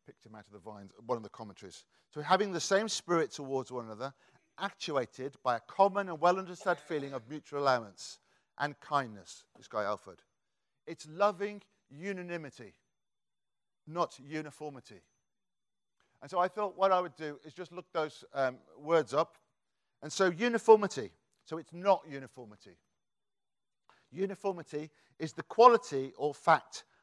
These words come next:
of being the same, or of not changing or being different in any way.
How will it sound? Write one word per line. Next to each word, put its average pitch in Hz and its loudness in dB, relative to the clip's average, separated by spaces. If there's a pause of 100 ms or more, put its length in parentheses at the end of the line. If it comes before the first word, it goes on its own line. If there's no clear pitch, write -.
of 143 -12
being 156 -10
the 143 -12
same, 117 -8 (1040)
or 180 4
of 147 0
not 180 2
changing 107 -2 (380)
or 131 -8
being 135 -4
different 107 -14 (120)
in 127 -14
any 127 -12
way. 95 -12